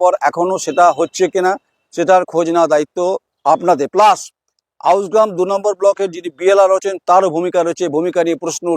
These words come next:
তুলছেন এলাকার মানুষ, এলাকার গ্রামবাসী, তারাই কমপ্লেন করেছে, সেই কমপ্লেন কপি হাতে নিয়ে কথাটা বলছি। কিন্তু এখানে একইভাবে ডিস্ট্রিক্ট ম্যাজিস্ট্রেটকে কমপ্লেন করেছেন, একই কমপ্লেন। সে-, সেটা হচ্ছে,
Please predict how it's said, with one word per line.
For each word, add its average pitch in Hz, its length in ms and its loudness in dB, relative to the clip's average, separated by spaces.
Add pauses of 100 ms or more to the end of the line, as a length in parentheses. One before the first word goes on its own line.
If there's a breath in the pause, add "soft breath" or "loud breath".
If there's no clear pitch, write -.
(100)
তুলছেন 156 280 -4 (120)
এলাকার 156 280 2 (100)
মানুষ, 190 240 2 (500)
এলাকার 185 420 4
গ্রামবাসী, 202 480 0 (360)
তারাই 202 300 4
কমপ্লেন 196 340 0
করেছে, 202 280 -2
সেই 190 180 -4
কমপ্লেন 175 260 -4 (100)
কপি 170 220 -2
হাতে 147 240 0
নিয়ে 185 180 0
কথাটা 151 280 2
বলছি। 143 280 -2
কিন্তু 113 200 -8 (1040)
এখানে 226 300 2 (120)
একইভাবে 233 460 2
ডিস্ট্রিক্ট 214 300 -2
ম্যাজিস্ট্রেটকে 214 480 -2
কমপ্লেন 202 320 0
করেছেন, 214 280 2 (440)
একই 220 240 0
কমপ্লেন। 208 320 -2 (800)
সে-, 185 320 0
সেটা 196 240 4
হচ্ছে, 208 180 2